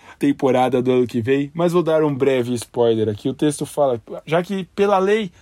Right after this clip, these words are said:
não tem jeito, imagina que situação triste a gente terminar essa reflexão de hoje dessa cir-, nessa circunstância. Não tem jeito, não poderíamos terminar assim. Mas o texto fala, "Mas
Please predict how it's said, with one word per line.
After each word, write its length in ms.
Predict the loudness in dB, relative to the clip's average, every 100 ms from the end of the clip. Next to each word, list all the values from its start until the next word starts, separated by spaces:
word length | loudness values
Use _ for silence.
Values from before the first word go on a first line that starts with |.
| -4
não 180 | -2 -2
tem 160 | -4
jeito, 320 | -4 -2 -4 -4
imagina 440 | -6 -4 -4 -4
que 60 | -6
situação 460 | -6 -6 -4 -4
triste 360 | -2 -2 0 -2
a 20 |
gente 180 | -4 0
terminar 340 | 0 2 -2
essa 180 | -2 -2
reflexão 560 | -2 -2 -4 -2 -2 0
de 120 | 2
hoje 240 | 2 0 -8 -20 -4
dessa 260 | 0 0 -2
cir-, 240 | -4 -4 -4
nessa 280 | 0 0 0
circunstância. 600 | -2 -4 -4 -2 -2 -2 -10 _ _ _ _ _
Não 220 | 2 2
tem 160 | 4 4
jeito, 340 | 4 2 0 _ _ _
não 200 | -2 -2
poderíamos 520 | 0 0 2 0 -4
terminar 400 | -4 -4 -2 -4
assim. 340 | -4 -4 -4 -8 -12 _ _ 0
Mas 180 | 2
o 60 | 2
texto 260 | 0 0 -2
fala, 240 | 0 0
"Mas 640 | 2 0 -2 -4 -10 -14